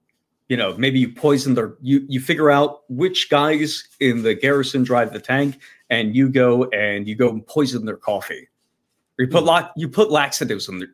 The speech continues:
Speaker 1: in your coffee. Maybe you don't have access to, maybe laxatives are the level one poison, and then, uh, uh, snake venom is level six or whatever. But you
Speaker 2: Yep.
Speaker 1: can put some laxatives in their coffee. So when they get out of the road in about six hours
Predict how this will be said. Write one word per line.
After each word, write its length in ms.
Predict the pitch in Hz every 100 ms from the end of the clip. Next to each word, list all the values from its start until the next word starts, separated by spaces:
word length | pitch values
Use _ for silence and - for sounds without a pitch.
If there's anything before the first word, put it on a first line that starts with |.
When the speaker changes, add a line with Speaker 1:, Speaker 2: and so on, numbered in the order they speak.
| -
Speaker 1:
in 80 | 107
your 140 | 95
coffee. 340 | - 87 -
Maybe 200 | 71 90 101
you 40 |
don't 120 | 98
have 100 | 90
access 300 | 87 82 95 -
to, 200 | 85 80 - _
maybe 180 | 135 131
laxatives 600 | 113 117 - 104 92 -
are 80 | 95
the 100 | 95
level 340 | 101 123 117
one 240 | 98 104 101
poison, 560 | - 87 82 - 90
and 180 | 82 85
then, 340 | 87 87 87 87 -
uh, 180 | 92 - _
uh, 140 | 196 196 _ _ _
snake 360 | - - 113
venom 320 | - 87 78 73
is 160 | 78
level 220 | 101 85
six 340 | 82 82 - -
or 60 |
whatever. 340 | 73 71 69 69 - - -
But 80 | 120
you 40 |
Speaker 2:
Yep. 80 | 127
Speaker 1:
can 40 |
put 120 | 151 -
some 100 | 113
laxatives 500 | 123 110 110 104 92
in 80 | 92
their 140 | 90
coffee. 420 | - 95 - 78
So 300 | 76 113 104 - _ -
when 120 | 98
they 60 |
get 160 | 98 127
out 140 | 139
of 80 | 135
the 80 | 123
road 420 | 120 123 123 127 123
in 160 | 107
about 280 | 104 98 95
six 320 | - 160 - -
hours 560 | 113 117 110 104 95